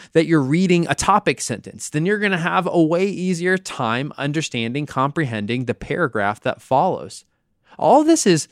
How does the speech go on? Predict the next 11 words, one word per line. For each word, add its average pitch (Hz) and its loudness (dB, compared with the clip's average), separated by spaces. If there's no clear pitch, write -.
so 170 4
basic 143 0
that 139 4
we 135 0
hardly 180 2
even 135 0
realize 117 4
that 117 -4
we're 104 -6
doing 131 2
it. - -18